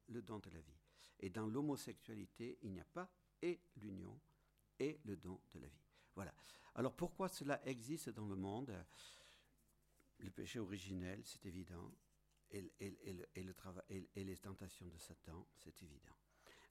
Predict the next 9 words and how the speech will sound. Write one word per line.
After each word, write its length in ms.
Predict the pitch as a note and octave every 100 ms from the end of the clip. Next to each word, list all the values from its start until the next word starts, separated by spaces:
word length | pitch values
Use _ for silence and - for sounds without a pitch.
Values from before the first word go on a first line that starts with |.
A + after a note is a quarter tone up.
| -
Ensuite, 520 | A#2+ - C3 B2 - F2+ -
eh 100 | -
bien, 340 | E2+ F#2+ F#2 F2 - - - - -
après, 220 | - - G#2 -
je 140 | -
ne 80 | G2+
suis 160 | F#2+ A#2+
pas 280 | - A#2+ A2
spécialiste 840 | - A2+ - A2 G2+ G2+ - -